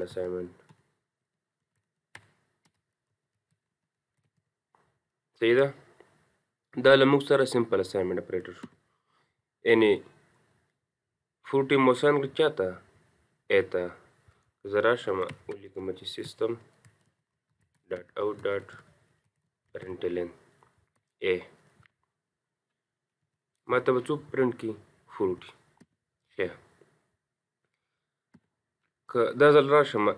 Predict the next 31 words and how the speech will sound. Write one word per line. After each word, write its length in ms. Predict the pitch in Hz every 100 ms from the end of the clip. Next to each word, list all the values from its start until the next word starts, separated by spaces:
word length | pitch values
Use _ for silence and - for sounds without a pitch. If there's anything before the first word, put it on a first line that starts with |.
| - _ -
ای 80 | 131 139 131 - _ - 127
equal 320 | 123 - 92 87
to، 80 | 90 - _ _ _ _
صحیح 180 | 120 135 127
ده؟ 80 | 98 95 - - _ 113 - - 120
دې 80 | 139
پسې 140 | 135 135
زه 40 | 139
ولیکم 340 | 139 123 104 101
چې 60 | 95 -
ای 100 | 117 135 135 -
پلس 360 | 110 107 104 - - _ _ _ _ _ _ _ _ _ _ -
ايکوال، 340 | 110 - 87 - _ _ _ _ -
یعنی 140 | 117 117
دوه 120 | 139 156
پرنټرې 260 | 113 107 101
ما 40 | 95
استعمال 300 | - 98 92 87
کړه، 100 | - -
پلس 260 | 127 139 147 - -
ورسره 260 | - - - -
څنګ 120 | 139 143
کې 60 | -
ايکوال 300 | 98 - 95 90 - _
ساين، 200 | - 98 98
صحیح 140 | 123 147
ده؟ 60 | 156 156 - _ - _ _ _ _ -
زه 80 | 139 135
ساين 200 | 143 151 143
کوم؟ 120 | 120 95 - - _ _ _ _ _ -
پنځه. 360 | 95 92 92